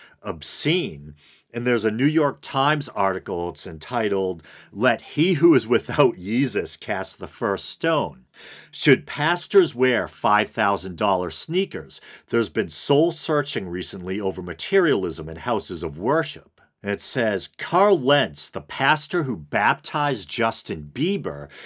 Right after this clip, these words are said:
in a professional basketball player's <laughs> bathtub, appeared wearing a pair of Nike Air Fear of God sneakers that were selling online for about five hundred."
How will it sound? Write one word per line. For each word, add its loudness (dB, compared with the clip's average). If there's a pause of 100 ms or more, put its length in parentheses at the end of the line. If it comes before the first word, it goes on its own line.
(140)
in -6
a 4
professional 0
basketball 2
player's 0
<laughs> -
bathtub, -2 (460)
appeared 2
wearing 2
a 0
pair 2
of -4
Nike -2
Air 0
Fear 2
of -4
God 4
sneakers -6 (320)
that 2
were 0
selling 2
online 0
for -12
about -6
five -2
hundred." -6